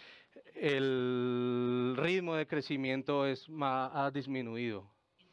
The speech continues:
en los Estados Unidos. El estímulo, co-, hay un, algunos estímulos fiscales que vienen directamente de los impuestos.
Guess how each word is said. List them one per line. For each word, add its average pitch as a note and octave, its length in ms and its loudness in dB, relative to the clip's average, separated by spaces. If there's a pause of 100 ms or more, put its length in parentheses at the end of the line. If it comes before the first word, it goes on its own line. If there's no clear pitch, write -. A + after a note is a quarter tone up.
(720)
en D3 240 -2
los B2+ 160 -6
Estados A2+ 420 -6
Unidos. G2+ 880 -8 (3000)
El C#3 340 4
estímulo, D#3 800 0
co-, C3+ 400 2
hay C#3+ 200 -2
un, D3 120 -2
algunos D3+ 420 -2
estímulos C#3 440 -4
fiscales D#3 600 0
que C3+ 360 0
vienen C3 340 -2
directamente B2+ 640 -2
de A#2 100 4
los A2 260 -6
impuestos. D#3+ 720 -4